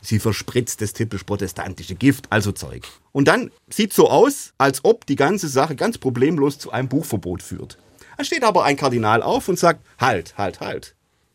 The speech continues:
Das, was der Gutachter schreibt, das gibt nicht wieder, was in dem Buch steht.“ Der hat nur seine Brille aufgesetzt, ein bisschen geblättert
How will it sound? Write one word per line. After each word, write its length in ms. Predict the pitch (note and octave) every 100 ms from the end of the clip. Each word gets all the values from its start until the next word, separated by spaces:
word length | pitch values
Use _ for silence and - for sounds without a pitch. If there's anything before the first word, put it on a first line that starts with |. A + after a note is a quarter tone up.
| -
Das, 160 | A#3 G3+
was 140 | E3
der 100 | C#3
Gutachter 420 | D#3 F3+ B2 -
schreibt, 400 | G#2 A#2 C3+ -
das 100 | G#2
gibt 200 | G#2 -
nicht 160 | G2+ A2+
wieder, 200 | A#2 F#2+
was 140 | F2+
in 80 | F#2
dem 100 | F#2+
Buch 180 | C#4+ -
steht.“ 340 | - F2+ _ _ -
Der 120 | D#3
hat 180 | D3+ D#3 -
nur 320 | C#3+ E3 - -
seine 160 | D3
Brille 260 | B2+ D#3 F3+
aufgesetzt, 580 | G3 - A3+ - - -
ein 100 | D#3
bisschen 200 | D#3+ D3
geblättert 580 | D3 C3+ C#3+ G#3 A#3